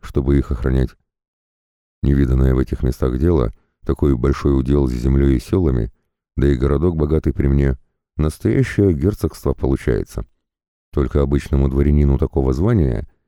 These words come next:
вполне хватило бы пары сотен стражей для спокойной жизни, а у нас с этим серьёзные проблемы намечаются вскоре. Правда, и золото выше всякой меры уже набралось. Пора срочно на свою защиту тратить его. За три дня не спеша объехал все сёла и деревни.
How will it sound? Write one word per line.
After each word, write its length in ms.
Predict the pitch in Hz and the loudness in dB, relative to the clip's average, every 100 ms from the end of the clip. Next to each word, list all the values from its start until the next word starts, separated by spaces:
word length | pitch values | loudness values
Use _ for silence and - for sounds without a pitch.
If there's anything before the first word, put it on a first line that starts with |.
| _ - | _ -10
вполне 320 | - 117 151 | -2 0 0
хватило 420 | - - 120 113 | 0 0 0 2
бы 220 | 92 95 | 2 2
пары 320 | - 95 90 | 2 0 0
сотен 360 | 85 98 - 82 | 0 -2 0 -2
стражей 440 | - - - 76 | 0 -2 0 2
для 160 | 60 60 | 0 -2
спокойной 460 | - 65 69 65 60 | -2 -2 2 2 2
жизни, 360 | 62 57 53 - _ _ _ _ - | 0 -2 -4 -8 _ _ _ _ -4
а 120 | 65 | 0
у 80 | 62 | 2
нас 240 | 60 78 | 0 0
с 60 | - | -2
этим 220 | - 123 | -2 0
серьёзные 460 | - 76 92 98 | 0 0 2 2
проблемы 420 | 90 80 65 80 95 | 2 0 0 2 2
намечаются 560 | 85 71 71 62 - | 2 0 0 -2 -4
вскоре. 360 | - 62 50 - _ _ _ _ _ _ - | -4 -4 -4 -6 _ _ _ _ _ _ -4
Правда, 300 | 117 107 113 | -2 2 2
и 60 | 113 | 4
золото 440 | 160 131 - 71 | 4 2 2 0
выше 300 | 71 71 69 | 2 0 -2
всякой 360 | - 73 73 73 | 0 -2 2 2
меры 220 | 76 67 | 4 2
уже 220 | 65 64 | 2 2
набралось. 440 | 64 62 62 60 - _ _ _ _ - | 0 0 -2 -4 -8 _ _ _ _ -6
Пора 280 | 76 85 107 | -2 0 0
срочно 420 | - 98 104 90 | 0 0 2 0
на 80 | 85 | 0
свою 260 | - 90 87 | 2 2 4
защиту 440 | 78 - 98 80 | 2 0 -2 -2
тратить 400 | - 67 - - | -2 -2 -4 -4
его. 260 | 58 52 - _ _ _ _ _ _ _ _ _ _ - | -4 -4 -6 _ _ _ _ _ _ _ _ _ _ -8
За 180 | 62 69 | -2 -2
три 180 | 64 62 | -2 0
дня 240 | 82 90 | 2 2
не 100 | 69 | 0
спеша 440 | - 64 - 80 | 0 -4 0 0
объехал 420 | 67 67 76 67 64 | 0 0 0 -2 -2
все 160 | 69 | -4
сёла 260 | - 73 67 | -2 0 2
и 60 | 62 | 2
деревни. 460 | 65 87 73 55 | 2 2 2 0